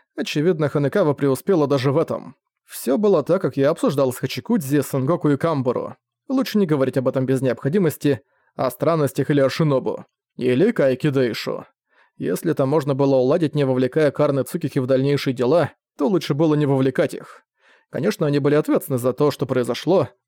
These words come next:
но они были невиновны, только не в моем воображении. Они все еще были детьми, они были подделками. «С твоей точки зрения, все это выдумка»,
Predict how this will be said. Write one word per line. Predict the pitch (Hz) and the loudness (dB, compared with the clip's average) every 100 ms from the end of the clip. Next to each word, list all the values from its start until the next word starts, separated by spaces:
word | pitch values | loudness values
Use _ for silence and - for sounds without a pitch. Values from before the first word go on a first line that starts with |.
| - | -4
но | 294 | 0
они | 208 160 | 2 2
были | 147 | 2
невиновны, | 135 127 131 202 143 139 - _ _ _ | 2 2 2 2 2 0 -2 _ _ _
только | 143 135 147 | 0 0 2
не | 185 | 0
в | 202 | 2
моем | 185 135 | 2 2
воображении. | 127 147 139 135 135 117 98 - _ _ _ - | 0 0 0 0 0 -2 -6 -12 _ _ _ -12
Они | - 165 180 | -8 -4 -4
все | - | 0
еще | 160 139 143 | 0 0 0
были | 139 135 | 0 -2
детьми, | - 151 175 151 _ _ | -4 -2 0 0 _ _
они | - 147 202 | -8 -2 0
были | 156 165 147 | 2 2 0
подделками. | 147 135 123 170 131 139 107 90 - _ _ _ _ _ | 0 -2 0 0 0 -2 -4 -10 -16 _ _ _ _ _
«С | - | -18
твоей | - 214 160 | -2 2 2
точки | 151 147 - | 2 -2 -4
зрения, | 135 180 165 160 | -2 0 2 2
все | 147 175 | 0 0
это | 156 156 | 2 2
выдумка», | 165 170 127 - 117 - | 0 0 -2 -4 -6 -6